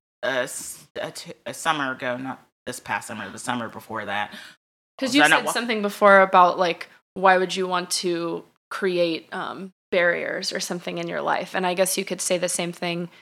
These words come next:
Speaker 2: to
Speaker 1: Mm.
Speaker 2: someone who's trans. It's like, well, why would you wanna go through all
Speaker 1: Yeah.
Speaker 2: of that? It's like, "Because I don't feel right
Speaker 1: Yeah.
Speaker 2: in my body."
Speaker 1: And that's it. And, you know, and that is, you know, and
Speaker 2: Interesting.
Speaker 1: that's,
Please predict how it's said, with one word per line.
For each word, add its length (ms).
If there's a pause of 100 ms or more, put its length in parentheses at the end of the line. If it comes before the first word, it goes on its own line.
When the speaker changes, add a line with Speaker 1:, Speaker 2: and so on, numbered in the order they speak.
(180)
Speaker 2:
to 100
Speaker 1:
Mm. 20
Speaker 2:
someone 360
who's 240
trans. 380
It's 140
like, 140
well, 120
why 140
would 120
you 80
wanna 160
go 160
through 400 (240)
all 120
Speaker 1:
Yeah. 80
Speaker 2:
of 60
that? 180
It's 160
like, 120
"Because 260
I 60
don't 160
feel 220
right 360 (340)
Speaker 1:
Yeah. 260
Speaker 2:
in 100
my 140
body." 500
Speaker 1:
And 220
that's 300
it. 180 (120)
And, 180
you 120
know, 360 (420)
and 260
that 340
is, 480
you 160
know, 60
and 180
Speaker 2:
Interesting. 20
Speaker 1:
that's, 260